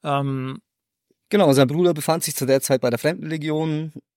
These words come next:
Speaker 1: Kriegt davon
Speaker 2: Wahrscheinlich
Speaker 1: mit?
Speaker 2: auch mit irgendwelchen dubiosen, äh, Leuten zu tun gehabt.
Speaker 1: Nee, nee, nee, das, ähm, das
Speaker 2: Mit
Speaker 1: würde in
Speaker 2: seinem
Speaker 1: dem,
Speaker 2: Bruder war das,
Speaker 1: das
Speaker 2: ne?
Speaker 1: würde in dem Film
Speaker 2: Mit den
Speaker 1: erklärt.
Speaker 2: gleichen Leuten sogar.
Speaker 1: Das würde in dem Film erkl-, weiß ich nicht, ob's die gleichen Leute sind, aber sein Bruder hat damals schon irgendeinen Gangster-Shit gemacht.
Speaker 2: Ja.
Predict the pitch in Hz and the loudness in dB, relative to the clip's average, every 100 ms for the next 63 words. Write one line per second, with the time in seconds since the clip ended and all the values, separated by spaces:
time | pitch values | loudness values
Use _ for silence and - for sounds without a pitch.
0 | _ - 147 - 131 131 143 147 147 196 | _ -8 -6 -2 2 4 4 4 4 2
1 | - 147 160 156 143 151 147 147 143 135 | 2 2 2 0 -4 -4 -2 -2 0 -2
2 | 131 131 156 - 151 143 131 50 - _ | 0 0 0 -2 0 0 -2 -8 -14 _
3 | - _ _ _ _ _ _ _ _ _ | -20 _ _ _ _ _ _ _ _ _
4 | _ 127 143 190 185 - 175 170 165 156 | _ 0 0 0 -4 -6 -6 -2 0 0
5 | 156 - 185 233 226 226 135 160 - 170 | -2 -2 4 6 6 4 2 -2 0 0
6 | 151 147 131 185 185 160 147 185 135 110 | 0 -2 0 2 4 2 0 0 0 -2
7 | 110 117 135 190 202 190 196 185 143 185 | -4 -6 2 6 6 6 6 4 4 6
8 | 220 - 127 117 110 107 - 180 185 180 | 4 2 -2 -2 -6 -10 0 4 4 2
9 | 175 175 160 170 147 196 220 196 147 147 | 0 0 -2 -2 0 2 2 0 0 0
10 | 180 214 196 190 170 147 160 139 196 170 | 0 2 2 2 0 0 0 0 2 2
11 | 147 151 214 202 196 190 185 170 - 202 | 2 2 2 2 4 4 2 0 0 2
12 | 220 - 214 - 202 208 - - 113 | 2 0 0 0 2 2 -2 -8 -12